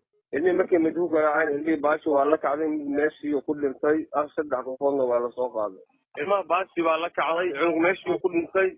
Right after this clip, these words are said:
La-, saddexna waa la soo qaaday, baabuura meeshaan looga diray, baabuurkii aa soo qaaday, dhulka magaalada gobolka u keenay, isbitaalkaan geynay. Isbitaalka mid aa ku dhintay, labadii kalena isbitaalkay ku jirtaan.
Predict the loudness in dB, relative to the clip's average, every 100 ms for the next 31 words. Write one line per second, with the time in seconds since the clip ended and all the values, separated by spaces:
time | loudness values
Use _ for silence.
0 | _ _ -18 -8 -6 -4 -4 -2 0 2
1 | 2 0 -2 -2 0 2 4 4 2 2
2 | 2 2 2 0 2 0 2 2 0 0
3 | 0 2 2 2 2 0 0 0 0 2
4 | 2 0 0 0 0 0 -2 -2 0 2
5 | 2 0 2 2 2 -2 -10 -2 0 2
6 | 0 2 2 2 0 -4 _ -10 -8 -4
7 | -2 0 -2 -2 -2 -2 -2 -2 0 0
8 | 0 -4 -8 -12 -10 -2 2 2 2 4
9 | 2 2 -2 -2 0 0 -2 -8 -4 -4